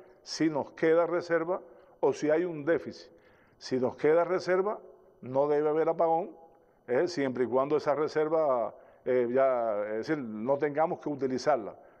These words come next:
porque a veces tenemos una reserva que es pequeña, es menos de quinientos, pero cualquier fallo que haya en medio de la prestación de servicio, hay que consumir esa reserva y por tanto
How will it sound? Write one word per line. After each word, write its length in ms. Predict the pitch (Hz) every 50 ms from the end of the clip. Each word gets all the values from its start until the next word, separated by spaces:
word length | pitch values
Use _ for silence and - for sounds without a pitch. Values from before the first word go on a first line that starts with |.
| _ _ _
porque 180 | - 131 127 127
a 80 | 123
veces 260 | 127 135 131 156 156 123
tenemos 380 | 127 131 123 131 139 147 147 160
una 160 | 180 175 165 160
reserva 440 | 160 143 - 170 170 165 160 143 -
que 100 | - 131
es 60 | -
pequeña, 640 | - - - 170 135 139 160 156 151 151 156 - - - - - _
es 160 | 113 113 113
menos 320 | 123 143 151 160 165 160
de 120 | 165 165 127
quinientos, 520 | 147 165 165 170 170 165 156 160 180 - - - - - - - - - _
pero 360 | _ 139 139 147 175 190 196 -
cualquier 640 | - - - 151 151 143 131 - - 165 170 175 156
fallo 400 | - - 170 175 165 165 156 127
que 120 | - 151
haya 320 | 151 156 151 143 127 - -
en 280 | - 156 123 123 123 123
medio 260 | 135 156 175 180 170
de 80 | 165 151
la 120 | 143 131
prestación 480 | 135 127 120 - 131 113 - 165 175 175
de 80 | 175
servicio, 520 | 135 131 151 160 180 214 170 127 131 117 - - - - - - - - _
hay 220 | 175 147 156 160 -
que 120 | - 160
consumir 480 | 127 139 143 123 - 147 139 156 165 160
esa 220 | 143 - 160 151
reserva 380 | 147 156 - - 160 160 165 185
y 40 |
por 200 | 185 156 139 123
tanto 340 | 120 147 151 156 151 165 -